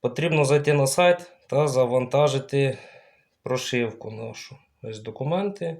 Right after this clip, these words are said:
програмне забезпечення. І знайти саму крайню прошивку. Ось вісім нуль п'ять. Я її вже завантажив.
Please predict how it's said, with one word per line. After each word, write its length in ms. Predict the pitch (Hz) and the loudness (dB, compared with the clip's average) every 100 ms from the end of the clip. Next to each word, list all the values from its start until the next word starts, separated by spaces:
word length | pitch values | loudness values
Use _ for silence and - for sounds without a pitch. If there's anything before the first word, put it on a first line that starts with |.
| _ _ _ - | _ _ _ -4
програмне 460 | 120 123 127 123 113 | -2 0 0 0 -2
забезпечення. 1000 | 120 120 - 175 190 - 170 160 147 - _ _ _ _ _ _ _ _ _ _ _ _ _ _ _ _ _ _ _ _ _ _ _ | -4 -6 -2 0 0 -2 -4 -4 -6 -12 _ _ _ _ _ _ _ _ _ _ _ _ _ _ _ _ _ _ _ _ _ _ _
І 400 | - 131 156 160 143 - | -10 -6 -4 -6 -8 -16
знайти 800 | 113 117 120 120 - 143 151 143 - _ _ _ _ _ _ _ _ | -14 -6 -6 -6 -4 -2 0 -2 -6 _ _ _ _ _ _ _ _
саму 500 | - - 123 135 127 | -14 -4 -2 -2 -2
крайню 320 | 131 127 127 | 0 0 -2
прошивку. 480 | 123 120 117 113 113 | -8 -6 -6 -4 -4
Ось 180 | 113 123 | -4 -6
вісім 460 | 160 - 160 151 - _ - - | -6 -2 -2 -2 -6 _ -20 -6
нуль 220 | 123 143 | 0 2
п'ять. 480 | 131 139 110 104 - | 2 0 2 0 -4
Я 80 | 123 | -2
її 160 | 120 | 0
вже 200 | 113 110 | -2 -2
завантажив. 680 | 107 113 123 135 190 180 | -2 0 -2 0 0 0